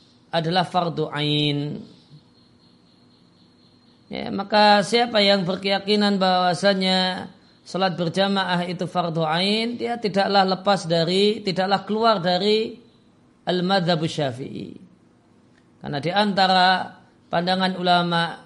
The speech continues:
Syafi'iyah adalah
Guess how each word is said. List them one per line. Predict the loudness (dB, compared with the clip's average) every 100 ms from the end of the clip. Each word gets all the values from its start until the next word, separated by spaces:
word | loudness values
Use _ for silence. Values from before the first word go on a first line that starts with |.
| -20 -18
Syafi'iyah | -6 -4 -4 -4 0 2 6 6 6 2 -4 -14 _ _ _ -20 -20 _ _
adalah | -6 2 6 6 4 -2